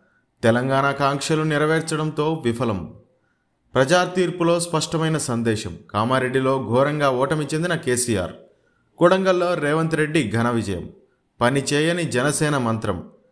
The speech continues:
అనూహ్యంగా బలం పెంచుకున్న బీజేపీ. పోటీ చేసిన ఒక్క స్థానంలో సీపీఐ విజయం. ముఖ్యమంత్రి పదవికి కేసీఆర్ రాజీనామా. తమిళిసై సౌందరరాజన్కు రాజీనామా సమర్పణ.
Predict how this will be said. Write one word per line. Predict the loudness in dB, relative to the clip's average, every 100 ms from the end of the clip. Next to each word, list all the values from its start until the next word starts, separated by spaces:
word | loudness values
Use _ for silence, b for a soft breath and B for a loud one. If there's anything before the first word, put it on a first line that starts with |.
| _ _ -4
అనూహ్యంగా | 2 2 2 0 2 2
బలం | 2 2 2 0
పెంచుకున్న | -2 -4 -4 -2 0
బీజేపీ. | 0 0 0 -2 -8 -12 -20 _ _ _ _ _ 4
పోటీ | 4 4
చేసిన | 0 -2 -2 -2
ఒక్క | -2 0 -2
స్థానంలో | 0 0 0 2 0
సీపీఐ | 0 -2 0 2 2 0
విజయం. | 0 0 -2 -4 -12 -20 -4
ముఖ్యమంత్రి | -2 4 4 2 0 0
పదవికి | 2 2 0 -2 -2 -4 0
కేసీఆర్ | 2 4 2 2 2
రాజీనామా. | 2 2 0 -2 -2 -8 -16 _ -2
తమిళిసై | 0 0 0 0
సౌందరరాజన్కు | 0 -2 0 0 2 0 0 -4 -4 -4 0
రాజీనామా | 2 2 2 -2 0 -2
సమర్పణ. | 0 -2 -2 -2 -4